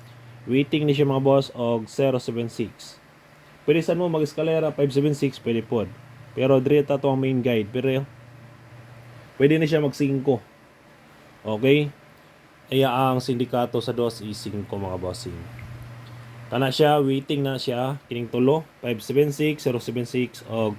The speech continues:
two seven six. Wala dyan na siya kagawa sa month of June. Okay, proceed ta sa tuwang ika-tulo. Natay seven seven, mga boss, kung ay pumares, pare silang.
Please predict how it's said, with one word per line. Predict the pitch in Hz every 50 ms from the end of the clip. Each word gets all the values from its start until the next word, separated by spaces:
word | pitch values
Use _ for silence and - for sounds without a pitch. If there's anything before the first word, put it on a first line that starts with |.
| - -
two | 107 107
seven | 104 - 110 101 101 101 95
six. | 98 - - - - - - - - - - - - - - - - - - - - - - -
Wala | 104 110 113
dyan | 107 113 120 123
na | 117
siya | - 120 110
kagawa | - 107 104 110 110 110 107 104
sa | - - - 107 101 101 110 117 - - - - - - - - - -
month | 107 113 120 120 120 117 117 - - -
of | 107 110 110 104 104 - - - 107 104
June. | 104 117 123 113 95 80 73 92 - - - - - - - - - - - - - - - - - - - - - - - - - - - - - - - 101 85 80 -
Okay, | - 127 139 147 139
proceed | 139 135 127 - 147 147 139 -
ta | - 147 151 156 156
sa | 151 143
tuwang | 131 143 143 139 135 131 123 120
ika-tulo. | 123 123 - - 123 117 120 127 131 143 139 - - - - 127 123 143 156 143 113 101 - - - - - - - - - - - - - - - - - - - - -
Natay | 120 127 135 - 156 151 151 143
seven | - 143 139 139 139 139
seven, | - 143 139 139 139 139 135
mga | 131 131 131
boss, | 123 139 147 165 165 -
kung | - 139 123 117
ay | 117 117 110
pumares, | 117 117 117 113 113 117 120 127 -
pare | - - 104 110 110
silang. | 104 - 117 113 127 143 165 180 180 175